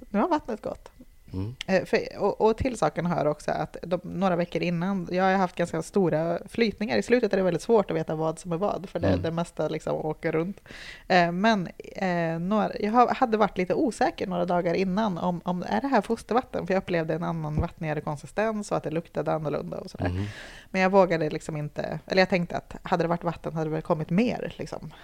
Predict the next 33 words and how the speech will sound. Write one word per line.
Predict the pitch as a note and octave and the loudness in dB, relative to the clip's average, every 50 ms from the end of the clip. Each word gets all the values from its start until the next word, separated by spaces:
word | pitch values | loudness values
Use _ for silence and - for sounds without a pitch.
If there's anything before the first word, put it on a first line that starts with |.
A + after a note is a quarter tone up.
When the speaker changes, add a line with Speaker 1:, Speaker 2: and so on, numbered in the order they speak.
| - F#3+ - | -12 -6 -4
Speaker 1:
Eh, | F3 E3+ D#3 D3+ C#3+ C#3+ - - - D3 D#3+ E3+ - | -2 -2 -2 -2 -4 -4 -6 -8 -12 -12 -14 -10 -4
men | F3 G3 G3 F#3 F#3 | 0 2 2 2 2
nu | F#3 F#3 G#3+ A#3+ A#3 G3+ | 0 -2 0 2 2 2
kände | - F#3+ E3+ D3+ C#3+ | 2 2 0 0 -2
jag, | - - - | -4 -4 -8
den | - F#3 F#3 G#3+ A3+ | -6 0 2 2 4
här | A3+ | 4
gången | F#3+ F3 E3 D#3 D#3 | 4 2 2 0 -6
är | - | -6
jag | - D#3 | -8 -4
säker, | - - G3+ F#3+ - - - - - F3+ | 2 2 2 2 2 -2 -10 -10 -8 -4
nu | F#3+ G3 | -2 -2
har | F#3+ F3 | 0 0
vattnet | E3 D3+ - - E3+ D#3 - - | 0 -2 -4 -6 -10 -10 -4 -2
gått. | G#3 G#3+ - - - - - - | -2 -2 -2 -4 -20 -14 -6 0
Speaker 2:
Mm. | A2 G2 F#2 F2+ G2 B2 - - - - - - - - - - - - - - - - - - - - - - | 0 2 2 0 -2 -6 -12 -16 -18 -18 -18 -18 -20 -20 -20 -20 -20 -20 -20 -20 -20 -20 -20 -20 -20 -18 -6 2
Speaker 1:
Klockan, | - C4 B3+ - G3 F#3 F3+ | 2 2 2 2 0 -2 0
men | F3+ G3 G#3+ G#3 A3+ | 2 2 2 2 2
inga | A3+ G3 E3 E3 | 2 2 2 2
verkar. | E3+ E3 E3+ - - - - - - - | 0 0 -2 -4 -6 -6 -6 -8 -10 -6
Så | G3+ F#3+ - G3+ | -6 -2 -2 -2
att | G3+ - - - | -2 -2 -6 -16
klockan | - - A#3+ G#3+ - - G3+ F#3+ F#3 F#3 F3+ F3+ F3+ F#3 - - - - - - - - - - - - - | -10 -4 -4 -2 0 2 2 2 2 0 -2 -2 -2 -2 -4 -6 -12 -18 -20 -20 -20 -20 -20 -20 -20 -20 -20
fem, | - - - A3+ A#3 B3+ B3+ A#3+ A#3 A#3 A#3 A#3 A3+ - - - - - - - | -8 0 2 2 2 2 0 -2 0 0 0 0 -2 -4 -10 -20 -20 -20 -20 -12
klockan | - - A#3+ B3 B3 | -6 -4 -2 0 2
fem | C#4+ C#4 B3 G3 | 2 2 2 2
då | E3 - E3 | 2 2 2
på | - F3 | 2 0
morgonen | D#3+ D#3+ D3+ C#3 D3 D#3+ D#3+ D#3 | 0 0 -2 -2 -4 -6 -6 -6
gick | D#3+ E3 - - | -6 -6 -4 -4
ju | D#3+ | -2
vattnet | D#3+ D#3+ - - - F3 F3 - | -2 -2 -4 -4 -8 -8 -6 -6
då, | - D#3 C3 - | -6 -6 -6 -6